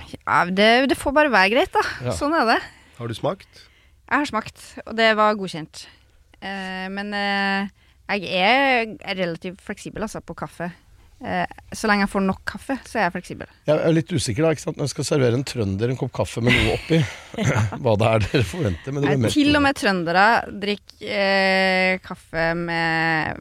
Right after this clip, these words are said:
Speaker 1: da bare melk eller sukker og sånne ting på dagtid, altså. I hvert fall de fleste jeg kjenner.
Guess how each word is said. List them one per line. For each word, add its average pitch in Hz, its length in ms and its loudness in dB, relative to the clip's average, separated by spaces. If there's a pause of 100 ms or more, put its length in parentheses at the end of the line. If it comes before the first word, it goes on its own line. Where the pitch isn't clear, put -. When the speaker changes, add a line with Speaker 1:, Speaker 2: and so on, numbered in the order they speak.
(140)
Speaker 1:
da 165 180 2
bare 165 240 0
melk 156 380 -6
eller 165 160 -10
sukker 151 240 -12
og 147 80 -12
sånne 156 240 -6
ting 175 180 -8
på 175 160 -10
dagtid, 175 540 0
altså. - 160 -8
I - 260 -20
hvert 196 140 -10
fall 190 100 -4
de 180 140 -6
fleste - 240 -10
jeg 156 240 -2
kjenner. 143 240 -10